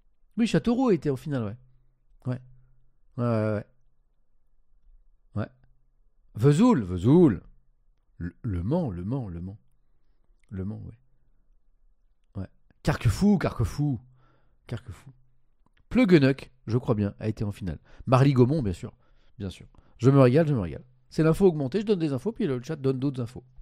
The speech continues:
Voilà. Bah, il y a un nouveau classement des clips. Paul Downblade est le nouveau numéro un des créateurs de clips. Sugar, qu'est-ce qui s'est passé ?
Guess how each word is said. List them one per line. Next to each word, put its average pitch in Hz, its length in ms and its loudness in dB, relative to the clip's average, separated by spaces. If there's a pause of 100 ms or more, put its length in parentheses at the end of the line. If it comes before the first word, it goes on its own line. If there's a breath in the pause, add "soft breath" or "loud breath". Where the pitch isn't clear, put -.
(320)
Voilà. 87 240 -16 (2250)
Bah, - 260 -12 (840)
il 120 60 -8
y 117 40 -2
a 110 40 -2
un - 20 -2
nouveau 123 180 -2
classement 131 260 -4
des 131 120 -2
clips. 156 260 -10 (760)
Paul 160 280 2
Downblade 135 480 0
est 135 80 -6
le 117 100 0
nouveau 131 260 -2
numéro 139 320 -2
un 151 60 -2
des 135 80 -6
créateurs 131 240 -8
de 131 80 -4
clips. 147 240 -8 (720)
Sugar, 143 360 0
qu'est-ce 143 80 -12
qui - 60 -12
s'est 131 60 -6
passé ? 123 320 -4